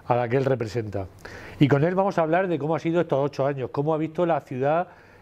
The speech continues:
evolucionar estos ocho años o involucionar, que todo nos podríamos encontrar. Vamos a hablar de la irrupción de Podemos,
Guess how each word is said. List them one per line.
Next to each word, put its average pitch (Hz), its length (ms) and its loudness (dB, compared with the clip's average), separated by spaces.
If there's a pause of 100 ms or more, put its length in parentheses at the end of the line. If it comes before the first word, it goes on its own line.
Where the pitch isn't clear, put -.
evolucionar 147 640 2
estos 151 320 -2
ocho 165 200 0
años 185 300 0
o 143 140 2
involucionar, 131 720 -2
que 123 100 -6
todo 123 460 -2 (480)
nos 143 100 4
podríamos 135 460 2
encontrar. 120 580 -2 (400)
Vamos 151 220 2
a - 20 6
hablar 151 300 2
de 185 80 4
la 165 100 4
irrupción 143 460 -2
de 147 200 2
Podemos, 127 640 -2